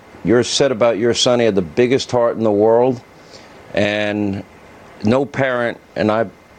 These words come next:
as a parent, I think every parent watching right now understands this, no parent should have to bury their sons or daughter.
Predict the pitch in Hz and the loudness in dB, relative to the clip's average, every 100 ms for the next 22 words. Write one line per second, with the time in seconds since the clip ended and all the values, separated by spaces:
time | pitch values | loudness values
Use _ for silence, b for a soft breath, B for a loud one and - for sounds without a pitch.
0 | - - - - 104 101 95 127 139 120 | -20 -20 -18 -2 -2 -2 -4 -4 -4 -4
1 | 113 110 123 110 120 123 - 123 113 98 | -4 -4 -4 -2 0 -2 -2 -2 0 0
2 | 110 - 110 101 87 104 101 104 101 - | 0 0 0 0 0 0 2 2 0 0
3 | 107 98 92 82 - 110 123 147 - 131 | 0 0 0 -2 -2 0 0 0 -2 -2
4 | 120 113 - B B B B B - - | 0 -2 -4 B B B B B -2 -2
5 | 131 131 123 123 95 113 107 107 101 98 | -2 -4 -6 -8 -4 -2 0 0 0 0
6 | - 131 120 113 110 - 104 92 113 107 | 2 2 0 0 -4 0 0 2 2 2
7 | 101 | 0